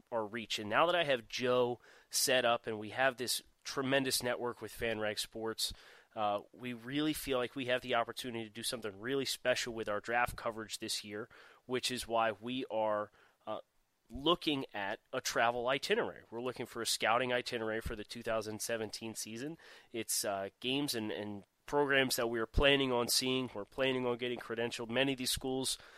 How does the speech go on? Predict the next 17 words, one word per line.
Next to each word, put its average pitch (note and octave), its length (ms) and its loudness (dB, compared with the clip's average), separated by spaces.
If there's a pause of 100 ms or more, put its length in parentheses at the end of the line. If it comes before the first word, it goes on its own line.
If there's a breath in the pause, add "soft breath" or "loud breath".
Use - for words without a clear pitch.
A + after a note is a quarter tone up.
(240 soft breath)
uh, A2+ 40 -2
I've G#2+ 320 4
already A#2 220 0
had A2+ 160 2
the G#2+ 60 -2
chance, A2+ 360 -2
at A2 120 -8
least A#2 240 -2
in G2 80 -6
my A#2+ 280 4
area A2+ 360 0
and G#2 100 -6
vicinity, A2 480 -2
to A2+ 240 -6
get D3 220 -2
credentialed C#3 560 0
to. C#3 300 -2